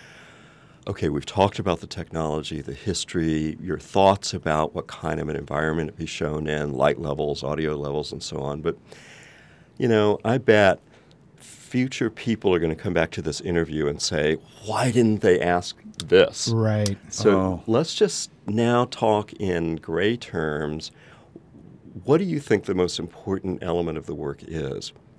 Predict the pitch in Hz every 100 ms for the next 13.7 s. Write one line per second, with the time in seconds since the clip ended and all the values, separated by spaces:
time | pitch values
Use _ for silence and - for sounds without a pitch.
0 | - - 107 135 135 - - - - 85
1 | 98 - - 82 78 85 80 76 76 -
2 | - - - - 95 92 87 - 71 101
3 | 92 90 95 92 92 90 85 82 73 71
4 | 78 - 71 73 73 - - - - -
5 | 87 80 82 - 80 76 120 - 104 104
6 | 107 98 95 92 92 80 110 95 90 87
7 | 85 85 80 - - - - - - -
8 | - - - - - 101 95 76 - 90
9 | - 98 - 98 87 - - - - -
10 | 98 117 151 - - 120 107 87 82 -
11 | _ - 98 107 107 98 - 98 85 85
12 | 98 107 - 73 69 - 69 71 - 80
13 | 85 82 - 82 76 76